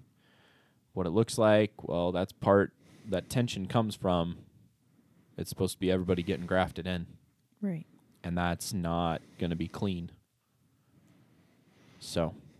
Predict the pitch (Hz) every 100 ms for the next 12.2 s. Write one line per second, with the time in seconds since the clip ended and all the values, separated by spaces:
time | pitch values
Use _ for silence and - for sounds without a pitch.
0 | _ _ _ _ _ - - - - -
1 | - - - - - - - 135 202 170
2 | - 113 - - - 107 139 160 104 90
3 | 82 - - _ _ _ _ _ - _
4 | _ - _ _ 107 101 95 - - 92
5 | 95 98 - _ - 120 104 98 98 95
6 | 90 90 - - - 90 98 107 95 95
7 | - - - 101 - 98 95 120 95 92
8 | 135 - _ _ _ _ _ _ _ _
9 | _ _ _ _ _ _ _ _ _ _
10 | _ 208 185 175 170 180 165 175 - -
11 | - - - _ _ _ _ 113 107 107
12 | 104 110